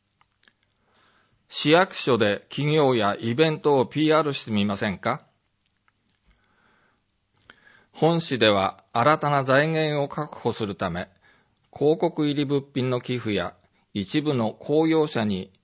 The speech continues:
広告スペースを設け、広告掲載を希望する事業者を募集しています。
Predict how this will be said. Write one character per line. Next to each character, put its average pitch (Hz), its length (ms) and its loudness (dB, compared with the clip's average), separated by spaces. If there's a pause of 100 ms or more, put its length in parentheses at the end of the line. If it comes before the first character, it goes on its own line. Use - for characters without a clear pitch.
(100)
広 156 260 0
告 160 240 -4
ス - 140 -14
ペ 151 180 2
ー - 20 -2
ス 139 160 -6
を 110 100 2
設 101 300 -4
け、 82 200 -10 (480)
広 156 200 2
告 160 240 0
掲 151 220 2
載 156 280 0
を 143 120 0
希 143 140 -10
望 139 200 0
す 135 120 -8
る 123 220 -4
事 120 160 -4
業 139 200 -2
者 123 200 -2
を 107 80 -2
募 107 160 -2
集 104 200 -4
し - 100 -12
て 90 140 -6
い 85 60 -6
ま 82 160 -8
す。 - 260 -14